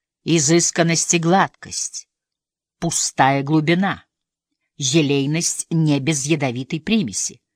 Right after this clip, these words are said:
бархатная лапа не без костей, схоластические оттенки и оттеночки, вопросы и вопросики». Весь арсенал проболизма с его казуистической совестью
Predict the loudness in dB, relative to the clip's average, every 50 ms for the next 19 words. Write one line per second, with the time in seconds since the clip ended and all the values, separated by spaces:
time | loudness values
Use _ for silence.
0 | _ _ _ _ _ _ _ _ _ _ _ -4 0 2 2 2 0 -4 -6 -6
1 | -2 2 4 6 6 8 6 6 6 4 -2 -8 -16 -16 -18 _ _ _ _ _
2 | _ _ -4 -4 -2 -2 -4 -4 -6 -6 -4 -4 -2 -2 -2 -4 -4 -4 -4 -4
3 | -4 -6 -10 _ _ _ _ _ _ _ _ _ _ _ _ _ 2 2 2 4
4 | 2 0 0 -2 -4 -6 -8 -6 -6 -6 -6 -6 -6 -8 -8 -8 -8 _ -8 -6
5 | -4 -4 -6 -4 -4 -6 -4 -2 -4 -4 -2 -2 -4 -4 -4 _ -6 -4 -2 -2
6 | -2 -2 -4 -4 -6 -6 -8 -14 -20 _ _ _ _ _ _ _ _ _ _ _
7 | _ _ _ 0 0 0 0 -2 -8 -8 -4 -4 -2 -2 0 0 -2 -2 0 2
8 | 2 2 2 0 -4 -8 -12 -20 -20 -20 _ _ _ _ _ _ _ _ _ _
9 | _ _ _ 0 2 4 4 4 2 0 -4 -4 -4 -4 0 0 0 0 2 2
10 | 2 2 0 -2 _ -2 -2 0 0 0 0 0 0 -2 -2 -2 -2 -2 -2 -4
11 | -4 -4 -2 -2 -2 -2 -2 _ -4 -4 -4 -2 -4 -4 -2 -4 -4 -6 -8 -10
12 | -10 -10 -10 -10 -12 -10 -10 -8 -8 -6 -6 -6 -6 -6 -6 -8 -10 -8 -10 -12
13 | -12